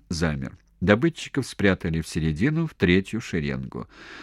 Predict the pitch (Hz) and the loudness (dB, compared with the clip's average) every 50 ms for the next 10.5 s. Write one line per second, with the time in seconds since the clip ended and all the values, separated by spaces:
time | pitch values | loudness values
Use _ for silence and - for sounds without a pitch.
0 | - - _ - 139 151 - - 156 135 - 113 98 85 82 78 - 92 82 73 | -20 -4 _ 2 4 4 4 2 0 2 4 4 4 6 4 2 2 0 0 2
1 | 85 82 80 - - 85 - _ - 139 170 165 156 156 156 143 - - - - | 0 0 0 -2 -4 -4 -4 _ 0 2 2 2 2 0 -2 -2 -4 -6 -4 2
2 | - 107 110 135 143 131 101 92 107 113 101 104 104 98 - - 98 92 95 90 | 4 4 6 4 4 4 4 4 4 4 2 0 0 -2 -2 -2 0 2 2 2
3 | - - 85 82 - - - 143 160 165 160 156 151 - - - 104 104 135 147 | 0 -2 -2 -2 -4 -6 -2 0 0 2 2 0 -2 -2 2 2 4 4 4 2
4 | 131 139 135 - 104 98 - - - - - 101 117 127 117 117 113 104 98 - | 0 -4 0 0 0 0 0 -2 -10 -4 0 2 2 4 2 2 2 2 0 0
5 | - 90 87 - - 90 80 82 80 80 113 143 160 160 - - - - - - | -2 -4 -4 -4 -6 -4 -2 -2 0 2 2 2 2 0 -4 -8 -16 -20 -20 -14
6 | - - - - 120 151 - - - - 123 135 127 123 123 - - 87 87 90 | -12 -8 -2 0 0 0 -2 -6 -6 -2 0 2 2 2 2 2 2 2 2 4
7 | 85 80 73 85 104 - - 98 101 98 85 85 80 80 78 69 76 71 64 58 | 4 4 2 0 0 -2 -2 -2 -2 0 0 0 0 0 0 -2 -4 -4 -6 -6
8 | 57 57 - - _ _ - - - - - - - - - - - - - - | -6 -8 -10 -12 _ _ -20 -20 -20 -20 -18 -18 -18 -18 -18 -18 -20 -20 -20 -20
9 | - - _ _ 92 92 104 113 131 120 117 156 175 180 208 185 - 185 175 139 | -20 -20 _ _ 4 8 10 10 10 10 8 6 4 4 2 4 6 6 6 6
10 | - 120 117 110 104 107 110 110 - - | 8 8 8 8 8 6 4 2 2 -2